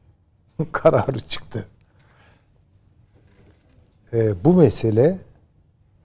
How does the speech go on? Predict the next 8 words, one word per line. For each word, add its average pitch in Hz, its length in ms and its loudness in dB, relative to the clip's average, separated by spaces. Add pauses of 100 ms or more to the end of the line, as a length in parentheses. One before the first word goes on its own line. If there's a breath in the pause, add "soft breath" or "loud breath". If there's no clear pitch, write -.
(1500)
Birleşik 117 520 0
Krallık 120 500 0
halkına 113 640 -2
bırakılmayacak 110 800 -4
kadar 98 280 -6
mühim 92 340 -14
bir 85 80 -18
meseledir. - 880 -20